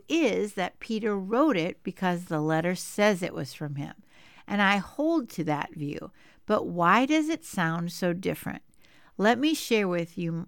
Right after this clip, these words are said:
my class notes as to the problems of it being written by Peter. Number one, the way Peter addressed his second letter is different than the first letter. Number two, the style of writing is different. Number three,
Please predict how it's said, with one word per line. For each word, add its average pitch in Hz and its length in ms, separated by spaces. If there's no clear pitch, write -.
my 160 180
class 220 580
notes 175 360
as 160 240
to - 120
the 165 120
problems 165 800
of 156 140
it 170 240
being 175 400
written 156 400
by 135 240
Peter. - 500
Number 175 340
one, 226 460
the 214 100
way 233 320
Peter 269 440
addressed 208 500
his 220 160
second - 460
letter 175 280
is 226 200
different 240 460
than 151 160
the 147 80
first - 420
letter. - 380
Number 196 280
two, 254 440
the 247 120
style 220 540
of 214 180
writing 185 480
is 151 160
different. - 440
Number 226 320
three, 285 440